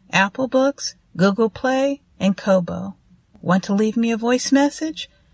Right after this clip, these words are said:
Visit my anchor dot f m page, the link is in the show notes, and click on the button that says message to leave me one. I may just use your voicemail in a future podcast.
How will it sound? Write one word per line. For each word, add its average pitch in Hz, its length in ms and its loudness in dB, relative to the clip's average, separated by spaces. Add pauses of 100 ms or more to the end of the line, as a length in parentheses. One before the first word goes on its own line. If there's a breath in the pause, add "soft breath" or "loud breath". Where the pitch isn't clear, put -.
(120)
Visit 262 400 2
my 220 260 -2
anchor 254 340 0
dot 240 300 0
f 220 260 -2
m 233 200 -2
page, 240 500 -4 (100)
the 196 100 0
link 202 260 0
is 226 160 -2
in 226 120 0
the 262 80 0
show 202 300 0
notes, 185 460 0 (240 soft breath)
and 202 140 0
click - 280 0
on 269 80 4
the 262 80 2
button 226 320 -2
that 220 160 -4
says 233 380 -2
message 180 640 0 (220 soft breath)
to 196 120 -2
leave 180 240 4
me 175 160 0
one. 175 380 -6 (500)
I 208 120 0
may 277 200 2
just - 300 0
use 247 160 0
your 233 120 -2
voicemail 220 600 -2
in 208 80 -2
a 202 80 -2
future 240 360 -4
podcast. 180 880 -2